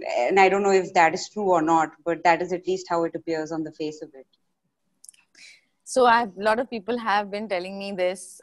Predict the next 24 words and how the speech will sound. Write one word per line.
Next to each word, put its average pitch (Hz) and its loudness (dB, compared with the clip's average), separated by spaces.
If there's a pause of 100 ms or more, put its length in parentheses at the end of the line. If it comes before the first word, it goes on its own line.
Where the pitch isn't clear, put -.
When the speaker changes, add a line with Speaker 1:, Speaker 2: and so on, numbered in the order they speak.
Speaker 2:
Um, 170 -2 (680)
so, - -4
you 311 2
know, 359 0
detachment 254 -2 (100)
doesn't 240 4
mean 240 -2 (600)
that 190 2 (1500)
you 208 -6
don't 208 -4
love 170 0 (120)
or 160 -2
you 175 -4
don't 175 -8
care. 151 -4 (1600)
It 196 -4
just 262 2
means 240 2
that 208 2 (1160)
you 220 -2
come 262 2
from 254 0
a 247 -6
space - -4